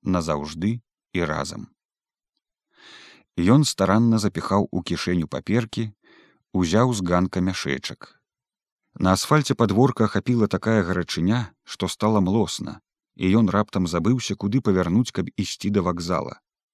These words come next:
Тлумны туман напоўз на яго свядомасць. Ён не мінаўся ўсю дарогу да станцыі, і як Пятрок стаяў у чарзе па білеты, і як пасля сядзеў пад сцяной на лаўцы, чакаючы цягніка на Воршу.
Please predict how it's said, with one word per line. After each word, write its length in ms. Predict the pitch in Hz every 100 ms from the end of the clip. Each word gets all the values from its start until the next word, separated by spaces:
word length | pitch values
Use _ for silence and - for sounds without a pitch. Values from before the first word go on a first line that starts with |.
| _ _ - - - - - _
Тлумны 460 | 104 120 170 151 139
туман 460 | 117 101 117 127
напоўз 440 | 104 - 98 107 90
на 80 | 80
яго 200 | 80 90
свядомасць. 840 | - 82 82 80 71 - - - _ _ _ _ - - - -
Ён 300 | 95 151 139
не 80 | 123
мінаўся 480 | 117 127 123 -
ўсю 260 | 107 - 127
дарогу 380 | 120 120 117 107
да 120 | 95
станцыі, 680 | - 85 87 80 - - - _ _ _ 85
і 100 | 92
як 160 | 95
Пятрок 380 | 95 90 104 -
стаяў 360 | - 90 90 90
у 40 |
чарзе 360 | - 87 80 87
па 80 | 85
білеты, 540 | 82 82 101 107 - - _ - - - -
і 120 | 104
як 180 | 147 -
пасля 380 | 120 - 127
сядзеў 380 | 123 101 90 120
пад 160 | 107 101
сцяной 400 | - 85 87 104
на 140 | 87 78
лаўцы, 540 | 95 123 104 120 104 -
чакаючы 580 | - - 90 92 - 104
цягніка 480 | 98 87 80 80
на 100 | 80
Воршу. 480 | 80 82 80 - -